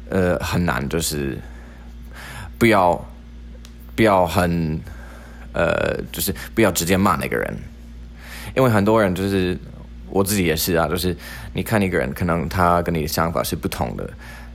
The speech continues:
你可能会想，想要做的第一件事就是骂那个人。可是这样子真的是适得其反，就是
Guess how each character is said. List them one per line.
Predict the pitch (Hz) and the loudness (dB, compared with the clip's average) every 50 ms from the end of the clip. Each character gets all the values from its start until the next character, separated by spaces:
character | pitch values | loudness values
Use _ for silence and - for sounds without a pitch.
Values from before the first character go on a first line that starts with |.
| - | -6
你 | 95 98 | -4 -2
可 | - 110 | 0 2
能 | 95 85 80 73 | 2 2 2 0
会 | 80 85 92 92 76 60 - - - | 0 2 2 2 2 0 -4 -6 -4
想， | - - - - - - - - | -2 -2 0 0 -2 -2 -4 -6
想 | - - 80 73 | -4 -2 0 0
要 | 78 85 71 | 2 0 0
做 | - - 90 80 | 0 2 2 2
的 | 87 | 2
第 | 82 - 92 90 | 2 2 0 0
一 | 85 | 0
件 | 78 73 69 | 0 0 -2
事 | 73 - 87 | -2 -2 -4
就 | 71 73 | -2 -2
是 | - - 90 | -2 0 2
骂 | 90 87 71 | 2 2 2
那 | 58 - 76 | 0 -2 -4
个 | - 52 | -4 -4
人。 | 50 - - - - - - - - - | -4 -4 -6 -10 -12 -14 -14 -14 -12 -6
可 | - 143 | -2 0
是 | 139 151 143 131 - - - - - - - - - | 0 0 0 -2 -4 -8 -12 -12 -12 -14 -14 -14 -2
这 | - 127 | 2 4
样 | 123 120 117 | 6 6 4
子 | 98 98 | 4 2
真 | 85 95 98 | 2 2 4
的 | 95 90 | 4 2
是 | - - 90 | 2 0 0
适 | - - - 85 | 0 2 2 2
得 | 80 85 | 2 0
其 | 82 - - 65 71 | 0 -2 -2 -4 -2
反， | - - 67 58 62 | -2 -2 -2 -2 -2
就 | - 80 82 | -2 -2 -2
是 | 80 90 85 82 80 | 0 0 0 0 0